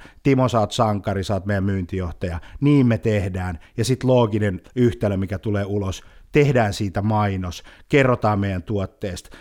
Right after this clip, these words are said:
laitetaan se jonnekin ja sit ihmetellään, "Ei tää toiminut, missä on vika?" Ja sit syytetään sitä, "Kanavassa on vika",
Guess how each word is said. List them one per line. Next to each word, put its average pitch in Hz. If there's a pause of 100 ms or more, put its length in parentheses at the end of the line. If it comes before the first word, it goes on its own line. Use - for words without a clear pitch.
(160)
laitetaan 117
se 101
jonnekin 95 (180)
ja 113
sit 120
ihmetellään, 92 (240)
"Ei 127
tää 92
toiminut, 101 (460)
missä 127
on 95
vika?" 95 (240)
Ja 107
sit 104
syytetään 98
sitä, 85 (400)
"Kanavassa 92
on 80
vika", 85